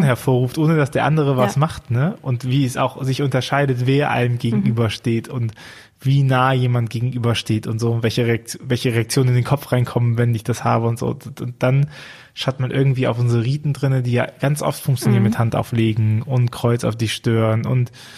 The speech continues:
Speaker 2: äh, Küsschen hier, Küsschen da oder Mundkommunion oder, ne, also auch ganz viel Nähe, die wir eigentlich drin haben, die ja, ich würd sagen, die in Ordnung sind, wenn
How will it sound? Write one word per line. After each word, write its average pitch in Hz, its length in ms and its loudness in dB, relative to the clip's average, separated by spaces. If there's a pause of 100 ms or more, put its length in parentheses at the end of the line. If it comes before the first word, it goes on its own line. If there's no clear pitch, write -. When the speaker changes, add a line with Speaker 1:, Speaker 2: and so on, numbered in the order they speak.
(400)
Speaker 2:
äh, 127 120 0
Küsschen 127 300 0
hier, 123 160 2
Küsschen 123 300 -2
da 113 240 2
oder 127 220 2
Mundkommunion 117 640 0
oder, 120 200 0
ne, 143 320 0
also 127 220 0
auch - 300 -4
ganz 143 280 -2
viel 139 120 0
Nähe, 143 360 2
die 131 160 -2
wir 127 100 0
eigentlich 123 220 -2
drin 151 160 0
haben, 135 200 0
die 120 100 -2
ja, 127 240 0 (640)
ich 135 100 -2
würd 147 120 2
sagen, 147 220 2
die 143 120 0
in 139 100 -2
Ordnung 151 400 2
sind, 147 340 0
wenn 135 380 0